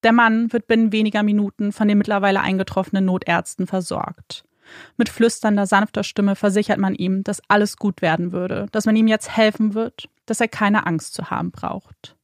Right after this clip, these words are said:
Der Mann, der jetzt auf eine Liege befördert wird und ins nächstgelegene Krankenhaus gebracht wird,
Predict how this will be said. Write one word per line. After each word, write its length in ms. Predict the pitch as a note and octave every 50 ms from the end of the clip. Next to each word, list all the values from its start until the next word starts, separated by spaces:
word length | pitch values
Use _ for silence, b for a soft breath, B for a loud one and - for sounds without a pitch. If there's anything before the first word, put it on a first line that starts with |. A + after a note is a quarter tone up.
| _ _ -
Der 80 | A#3 A3+
Mann, 280 | A3+ A3 G#3 G#3 G#3+ G#3+
der 120 | A#3+ A#3
jetzt 300 | A#3 A3+ A#3 - - -
auf 120 | G#3+ -
eine 160 | G#3 G#3 G3+ G3+
Liege 280 | G3+ G#3+ A3 G#3 G#3+
befördert 540 | F#3 G3 - - G#3 F#3+ F#3+ G3 F#3+ - -
wird 220 | - G3+ G#3 -
und 100 | - G#3
ins 160 | G3+ G3 - -
nächstgelegene 600 | G3+ G3 G3+ - - - F#3+ F#3 F#3 G3 F3+ F3
Krankenhaus 540 | - - G#3+ G#3+ G#3+ - F#3+ G3 F#3+ - -
gebracht 440 | G3+ - F#3 F3+ F#3+ - - - -
wird, 360 | F#3+ F#3+ G3+ - - -